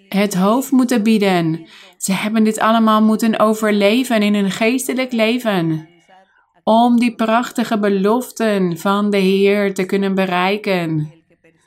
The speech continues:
Want de Heer heeft gezegd: Hij die zal volha-, volharden tot het einde, die zal behouden worden. De glorie zij aan God.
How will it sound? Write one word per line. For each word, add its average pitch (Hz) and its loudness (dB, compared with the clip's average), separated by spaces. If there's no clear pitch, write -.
Want 208 0
de 220 -2
Heer 202 2
heeft 202 0
gezegd: 190 -2
Hij 208 0
die 208 2
zal 202 0
volha-, 196 -2
volharden 196 0
tot 254 -2
het 254 -4
einde, 220 2
die 233 2
zal 262 2
behouden 240 0
worden. 220 0
De 196 0
glorie 254 -2
zij 254 -2
aan 254 0
God. 262 -4